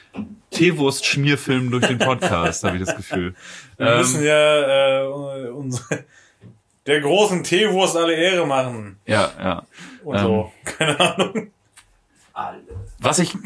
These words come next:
Speaker 1: gefunden hab, ich hab noch mal, ich hab das alte Inquisitor-Regelbuch, ähm, was für mich echt so ein, äh,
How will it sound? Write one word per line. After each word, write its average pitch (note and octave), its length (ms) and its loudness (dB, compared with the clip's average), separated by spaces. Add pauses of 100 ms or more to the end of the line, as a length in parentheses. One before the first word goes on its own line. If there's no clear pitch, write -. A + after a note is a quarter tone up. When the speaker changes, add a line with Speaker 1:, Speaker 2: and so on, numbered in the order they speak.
Speaker 1:
gefunden E3 320 0
hab, D3+ 80 0
ich C#3 100 -4
hab C3+ 140 0
noch C3+ 100 4
mal, A#2 400 6
ich G#2+ 140 -2
hab A2 80 -4
das - 120 -2
alte B2+ 280 2
Inquisitor-Regelbuch, G#2 1400 0
ähm, F#2 260 2
was F2+ 100 -4
für G2+ 100 -2
mich A2 220 0
echt - 160 -4
so G2 140 0
ein, F#2+ 220 2 (760)
äh, F2+ 420 2